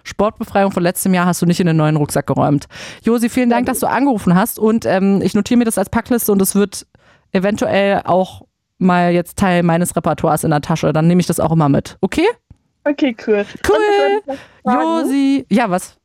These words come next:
Speaker 1: Sag mal.
Speaker 2: Und da hast du nicht beim letzten Blue Moon gemeint, dass du deine Brille diesmal tragen wolltest?
Speaker 1: Oh. <laughs> Kann sein. Hab ich gesagt, dass ich sie zum nächsten Blue Moon trage?
Speaker 2: Aber hast gemeint, ja, vielleicht trage ich die noch mal zum nächsten Blue Moon.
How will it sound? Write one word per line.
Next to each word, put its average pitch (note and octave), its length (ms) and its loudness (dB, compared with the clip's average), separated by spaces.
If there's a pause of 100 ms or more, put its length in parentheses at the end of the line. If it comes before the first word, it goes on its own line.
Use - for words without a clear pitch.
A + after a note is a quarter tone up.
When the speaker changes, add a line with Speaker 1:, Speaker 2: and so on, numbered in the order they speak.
(100)
Speaker 1:
Sag G3+ 140 2
mal. B3 120 2 (340)
Speaker 2:
Und C#4+ 160 0
da C#4+ 200 2
hast G4 220 -4
du - 60 -8
nicht C#4+ 180 -4
beim B3 140 -2
letzten C#4 340 -4
Blue A#3 120 -6
Moon A#3+ 240 -2
gemeint, A3+ 360 -2
dass B3 160 -6
du A#3+ 100 0
deine A3+ 220 0
Brille B3+ 360 -2
diesmal G3+ 320 -4
tragen G3 380 -2
wolltest? G3 580 -4 (1800)
Speaker 1:
Oh. G#3 1400 2 (840)
<laughs> F4 800 -2
Kann A3 340 0
sein. A3+ 200 0 (120)
Hab G3+ 140 0
ich G#3+ 100 -4
gesagt, D4 280 -2
dass A#3+ 100 0
ich G3 120 0
sie E3+ 160 -2
zum D#3+ 160 0
nächsten F#3 340 2
Blue F3 140 4
Moon F#3+ 360 4
trage? - 180 -4 (800)
Speaker 2:
Aber A#3+ 340 0
hast C4+ 240 -6
gemeint, C4 380 -2
ja, D#4+ 180 0
vielleicht C#4+ 300 -4
trage B3+ 180 -2
ich C#4 100 -6
die C4 120 -6
noch A3 360 -4
mal C#4 160 0
zum B3 140 -6
nächsten C4+ 320 -2
Blue C4 120 -4
Moon. C4 440 -2